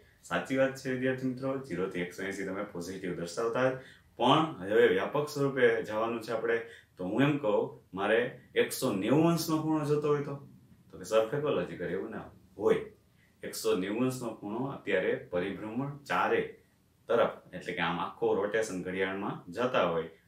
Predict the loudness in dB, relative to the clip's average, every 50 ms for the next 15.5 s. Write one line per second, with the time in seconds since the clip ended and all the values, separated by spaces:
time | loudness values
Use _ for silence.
0 | _ _ -18 -16 -16 -14 -12 -6 -4 -2 0 0 0 0 0 0 0 0 0 -2
1 | -2 -2 -2 -4 -4 -6 -6 -6 -8 -8 -10 -8 -6 -6 -6 -6 -6 -8 -8 -6
2 | -4 -2 0 0 2 0 0 0 -4 -6 -8 -8 -8 -12 -16 _ _ _ _ _
3 | -16 -16 -14 -10 -4 -2 2 4 4 4 4 2 2 0 0 0 -2 0 0 2
4 | 2 2 2 0 -2 -2 -4 -6 -10 -16 _ _ _ _ _ -2 0 2 2 2
5 | 0 -2 -4 -4 0 2 4 4 4 4 2 2 2 2 2 0 -2 -4 -6 -10
6 | -14 -16 _ _ _ _ _ -2 0 0 0 2 4 4 4 4 4 2 2 0
7 | 0 0 0 0 2 2 2 2 2 0 -2 -2 -4 -6 -8 -8 -8 -6 -8 -8
8 | -8 -10 -10 -12 -14 -20 -20 -20 -20 -12 -4 0 2 2 2 2 -2 -4 -4 -4
9 | -2 -2 -4 -4 -4 -2 -2 -2 -2 -4 -6 -4 -4 -4 -4 -4 -2 -2 -2 -2
10 | 0 0 -2 -2 -2 -2 -2 -4 -4 -6 -8 -8 -6 -2 0 2 2 2 2 0
11 | -2 -2 -2 -4 -4 -4 -4 -4 -4 -4 -4 -4 -4 -4 -4 -6 -8 -14 _ _
12 | _ _ _ _ 0 4 6 8 8 6 4 -4 -8 -10 -8 -4 0 4 4 6
13 | 4 4 0 -4 -4 0 2 2 2 0 -2 -4 -4 -4 -2 -4 -4 -4 -4 -4
14 | -2 -4 -4 -4 -4 -4 -4 -2 -2 -2 -4 -4 -4 -4 -2 -2 -2 -2 -2 -2
15 | -2 -2 -2 -2 -4 -4 -4 -6 -6